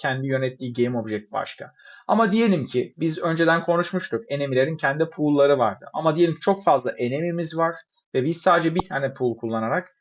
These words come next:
sadece tek bir yerde bütün projectile'ları tutmak istiyoruz.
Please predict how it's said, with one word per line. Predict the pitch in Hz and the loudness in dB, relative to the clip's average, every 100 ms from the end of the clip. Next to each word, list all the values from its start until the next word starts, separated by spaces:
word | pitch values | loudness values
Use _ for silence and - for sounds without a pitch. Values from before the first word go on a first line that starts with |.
| _ | _
sadece | - 180 165 | 2 2 2
tek | 196 - | -2 -2
bir | 147 | 4
yerde | 123 113 113 | 4 4 0
bütün | 113 120 107 - _ | -6 -10 -12 -14 _
projectile'ları | - 120 113 120 110 107 104 | -6 -4 -2 0 0 0 -4
tutmak | - 110 104 | -10 -12 -12
istiyoruz. | - 113 120 185 | -6 -2 -2 -4